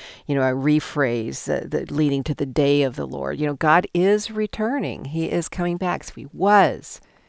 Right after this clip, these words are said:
he is, he is to come. He is almighty over time. I wonder sometimes, and I've talked with my husband a <laughs> lot of times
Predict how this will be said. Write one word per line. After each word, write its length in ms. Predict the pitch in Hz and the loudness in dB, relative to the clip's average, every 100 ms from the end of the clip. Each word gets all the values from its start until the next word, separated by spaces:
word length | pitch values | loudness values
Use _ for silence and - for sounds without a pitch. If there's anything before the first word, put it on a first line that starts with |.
| _ _ | _ _
he 200 | 151 - | -6 0
is, 640 | 185 185 156 85 - - - _ _ _ _ _ _ _ | 4 4 2 0 -14 -20 -20 _ _ _ _ _ _ _
he 200 | - 156 | 0 2
is 120 | 151 | 2
to 100 | - - | -2 -4
come. 480 | 165 151 131 73 | 0 0 0 -2
He 180 | 131 156 | -2 0
is 180 | 151 139 - | 0 -2 -2
almighty 640 | 160 175 180 160 160 143 123 | 2 4 6 4 2 0 -4
over 260 | 107 - | -6 -10
time. 400 | - 131 135 - - - - | -12 -12 -12 -12 -18 -8 2
I 120 | 277 | 4
wonder 360 | 233 233 202 170 | 6 4 4 2
sometimes, 680 | - 147 - 139 135 165 | 0 -2 -2 -2 -2 -2
and 140 | 143 113 | -4 -4
I've 100 | 143 | -6
talked 260 | - 226 - | -4 -4 -6
with 140 | - | -8
my 80 | 135 | -6
husband 380 | 139 143 - 131 | -6 -6 -6 -4
a 40 | |
<laughs> 80 | 147 | -2
lot 140 | 123 | 2
of 80 | 160 | 2
times 440 | - - 185 - | 2 2 0 0